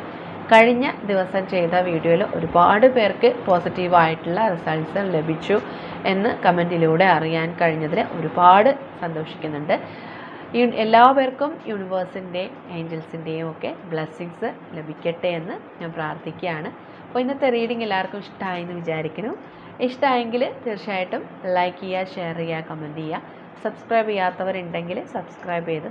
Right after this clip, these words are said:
സപ്പോർട്ട് ചെയ്യുക. ഇനി നമുക്ക് നെക്സ്റ്റ് ഒരു വീഡിയോയിലൂടെ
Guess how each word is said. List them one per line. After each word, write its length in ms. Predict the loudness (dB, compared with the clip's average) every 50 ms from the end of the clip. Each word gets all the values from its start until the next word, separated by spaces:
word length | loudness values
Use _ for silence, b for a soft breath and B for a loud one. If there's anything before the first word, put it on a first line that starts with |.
| -12 -14
സപ്പോർട്ട് 340 | -16 -14 -10 -10 -10 -8 -8 -10
ചെയ്യുക. 220 | -8 -8 -8 -10 -10 B B B B B B B B B -4 -2
ഇനി 120 | -2 0 0 -2
നമുക്ക് 320 | -2 -4 -6 -4 -4 -4 -4 -6 -12 -18 -20 -14 -12 -12
നെക്സ്റ്റ് 280 | -12 -12 -10 -6 -6 -6
ഒരു 100 | -4 -6 -6 -8
വീഡിയോയിലൂടെ 520 | -6 -6 -6 -6 -6 -6 -6 -4 -6